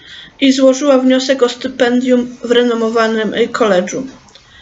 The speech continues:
Poetka otrzymała wspomniane stypendium, ukończyła college w tysiąc dziewięćset sześćdziesiątym pierwszym roku i następnie wróciła dopiero do Polski. W tym samym roku wydała także swój reportaż o życiu w Stanach Zjednoczonych.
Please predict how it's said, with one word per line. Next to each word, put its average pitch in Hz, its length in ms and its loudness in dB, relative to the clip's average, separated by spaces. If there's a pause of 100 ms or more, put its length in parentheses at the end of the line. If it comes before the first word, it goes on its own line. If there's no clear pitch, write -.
(720)
Poetka 277 540 0
otrzymała 254 640 0
wspomniane 220 560 -2
stypendium, 226 840 0 (260)
ukończyła 247 560 0
college 208 560 -2 (160)
w - 80 -20
tysiąc 254 320 -4
dziewięćset 247 340 0
sześćdziesiątym 226 460 -4
pierwszym - 440 -6
roku 269 500 0 (560)
i 269 140 4
następnie 269 680 0
wróciła 233 520 0
dopiero 220 460 -4
do 202 120 -6
Polski. - 640 -6 (600)
W - 80 -14
tym 277 160 4
samym 269 360 4
roku 254 440 2
wydała 233 360 0
także 214 320 -4
swój - 360 -6
reportaż 220 840 -2
o 202 260 0
życiu 202 360 -4
w 196 80 -6
Stanach 165 340 -4
Zjednoczonych. 170 800 -8